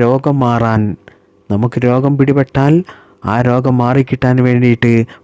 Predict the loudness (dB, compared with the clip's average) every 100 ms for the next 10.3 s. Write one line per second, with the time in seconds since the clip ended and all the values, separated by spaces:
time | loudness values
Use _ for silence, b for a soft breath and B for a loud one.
0 | -6 -4 -2 -2 0 -2 0 -2 -2 -2
1 | -2 0 0 0 -2 0 0 0 0 0
2 | 2 2 0 -2 -2 -2 -2 -6 b b
3 | -6 -4 -2 0 0 -2 -2 -2 -2 -2
4 | -2 -4 -2 -4 -6 -12 B B B B
5 | -4 -4 0 0 2 0 0 0 2 2
6 | 0 2 2 2 0 -2 -4 0 0 0
7 | -2 -2 -2 0 0 -2 0 0 0 0
8 | 0 -4 _ B B B B -4 -4 -2
9 | -4 -4 -2 0 0 0 -2 -4 B B
10 | -6 -2 0